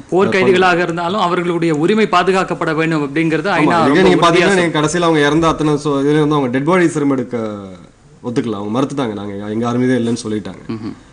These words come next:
Speaker 2: நம்ம அதுக்கு உண்டான கிரீமேஷனை அதே கார்கில் லைட்ல அவங்களுக்கு என்ன மரியாதை செய்யணுமோ, ராணுவ மரியாதையோட அவங்களோட மத சடங்கு ப-, சடங்குக்கு ஏற்பட்டு நம்ம வந்து அவங்களோட burial நம்ம செஞ்சோம்.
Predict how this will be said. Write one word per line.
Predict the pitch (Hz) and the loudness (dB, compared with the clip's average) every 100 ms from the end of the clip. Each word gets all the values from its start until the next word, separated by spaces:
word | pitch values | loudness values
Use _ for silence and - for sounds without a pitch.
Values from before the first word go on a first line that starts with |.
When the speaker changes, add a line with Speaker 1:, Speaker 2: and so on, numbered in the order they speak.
| - - - | -20 -20 -14
Speaker 2:
நம்ம | 113 127 151 156 | -2 2 4 4
அதுக்கு | 143 131 139 | 2 0 -2
உண்டான | 135 135 127 | 0 0 -2
கிரீமேஷனை | 117 135 147 143 135 139 | -2 0 2 2 0 -2
அதே | 117 139 | 0 0
கார்கில் | 131 127 127 | 0 -2 -2
லைட்ல | 117 107 123 | -4 -4 -4
அவங்களுக்கு | 156 131 113 | -4 -2 -2
என்ன | 120 143 | 0 2
மரியாதை | 147 127 127 120 | 2 2 2 0
செய்யணுமோ, | 113 107 127 | -2 -4 -2
ராணுவ | 127 123 139 131 113 | 0 2 2 2 0
மரியாதையோட | 107 104 98 101 165 214 - | -2 -4 -6 -8 -8 -10 -8
அவங்களோட | 110 131 131 127 120 | -2 0 2 2 0
மத | 113 135 | 0 -2
சடங்கு | 139 123 117 120 | -2 -4 -4 -4
ப-, | 113 110 | -6 -6
சடங்குக்கு | 123 123 107 110 | -4 -4 -2 -2
ஏற்பட்டு | 123 120 123 156 | -2 -2 -2 0
நம்ம | 143 117 110 | 0 0 -2
வந்து | 117 | -2
அவங்களோட | 110 107 104 101 | -2 -2 -4 -4
burial | 104 123 120 | -2 0 0
நம்ம | 104 92 | -4 -6
செஞ்சோம். | 98 95 156 | -8 -6 -8